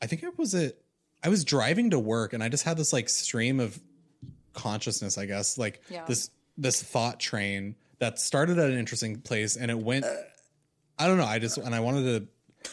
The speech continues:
Speaker 1: talk, I wanted to, like, talk about it with someone, like, have a discussion, 'cause I think it'll be interesting
Speaker 2: You said I could
Speaker 1: to
Speaker 2: take this to therapy, but I'm gonna instead take it to the next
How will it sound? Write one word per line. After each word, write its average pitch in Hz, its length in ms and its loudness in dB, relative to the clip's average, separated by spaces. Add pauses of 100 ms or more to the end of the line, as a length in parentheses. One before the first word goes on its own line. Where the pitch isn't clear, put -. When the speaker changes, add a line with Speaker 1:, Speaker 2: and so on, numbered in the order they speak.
(100)
Speaker 1:
talk, 120 380 0
I 123 80 2
wanted 135 160 2
to, 123 60 0
like, 110 120 0
talk 113 240 -2
about 110 160 -2
it 95 60 -6
with 95 100 -10
someone, 95 260 -4
like, 104 120 -8
have 104 180 -4
a 98 40 -4
discussion, 147 600 -4 (440)
'cause 131 140 0
I 107 100 0 (500)
think 117 140 -2
it'll 117 120 2
be 107 160 -2
interesting 98 640 -6 (480)
Speaker 2:
You 226 140 -4
said 226 160 2
I 208 80 4
could 196 260 -2
Speaker 1:
to 254 80 -2
Speaker 2:
take 220 140 -2
this 196 140 -4
to 208 100 -6
therapy, 165 380 -2
but 175 120 -2
I'm 170 300 -8 (100)
gonna 175 200 -4
instead 165 340 -4
take 190 220 -4
it - 80 -4
to 175 60 -12
the 170 100 -2
next 151 260 -6